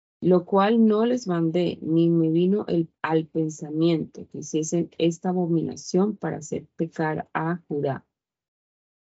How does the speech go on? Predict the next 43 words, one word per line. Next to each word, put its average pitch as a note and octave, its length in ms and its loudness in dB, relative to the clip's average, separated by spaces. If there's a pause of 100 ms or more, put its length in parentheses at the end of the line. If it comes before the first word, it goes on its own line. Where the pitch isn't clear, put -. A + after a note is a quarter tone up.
(180)
Y F#3+ 100 2
por G3 240 2
tanto A3+ 380 2
ahora G#3 380 2
así F3+ 280 -2
dice E3+ 260 -6
Jehová, F#3 540 0
Dios E3 280 -6
de F3 100 -2
Israel, F3 580 0
a D#3 100 -6
esta E3 220 -6
ciudad E3 400 -2
de F3 80 -4
la F#3 100 0
cual D#3+ 380 -6
vosotros F#3 560 -2
decís, F#3 560 -2 (480)
será F3+ 360 4
entregada F#3 640 2
en F3 160 -2
mano E3 360 0
del D#3+ 160 -2
rey D3+ 180 -6
de D#3+ 140 0
Babilonia D#3+ 640 0
a E3 100 -10
cuchillo, E3 600 -4 (580)
a E3 240 -2
hambre G3+ 320 2
y F3+ 120 0
a E3 60 -2
pestilencia. D#3 880 -8 (880)
He F#3+ 100 4
aquí A3 300 0
que A3+ 240 0
yo G#3 280 2
los G#3+ 300 -2
junto G#3 380 -2
de F3 100 2
todas E3 320 2
las F3 240 0
tierras E3+ 540 0